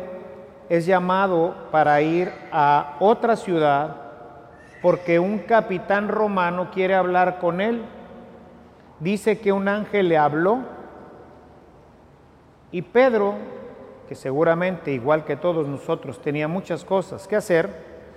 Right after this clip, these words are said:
pues se dio el tiempo y se fue con ellos, ¿verdad? Hechos capítulo diez. Prácticamente todo el capítulo, pero a partir del diecinueve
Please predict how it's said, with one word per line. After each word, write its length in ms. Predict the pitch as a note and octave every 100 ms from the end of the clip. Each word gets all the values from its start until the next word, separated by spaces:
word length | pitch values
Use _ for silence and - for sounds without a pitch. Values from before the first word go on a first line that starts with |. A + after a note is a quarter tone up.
| - -
pues 160 | E3
se 160 | D3+ E3+
dio 140 | E3
el 120 | F#3+ F#3+
tiempo 520 | F#3 F3 - F3 F3+
y 100 | E3+
se 160 | F3 C#3+
fue 240 | - D3+
con 240 | D3+ C#3 B2+
ellos, 320 | A#2+ A2+ A2
¿verdad? 440 | A#2+ B2+ C#3+ D3+ - - -
Hechos 460 | D3+ D3 D#3 D3+ -
capítulo 560 | C3 B2+ C#3+ C3+ C#3 C3+
diez. 460 | A#2+ G#2 - - - - - -
Prácticamente 680 | C#3+ C#3+ C#3 C#3 C#3 C#3 D3+
todo 180 | C#3 E3+
el 80 | E3
capítulo, 540 | F#3+ G#3+ A3+ A3 G#3+
pero 160 | F3+ E3+
a 80 |
partir 380 | - D#3+ - G3+
del 160 | F#3+ F3+
diecinueve 720 | E3 - E3 F#3+ A3+ A#3+ A#3+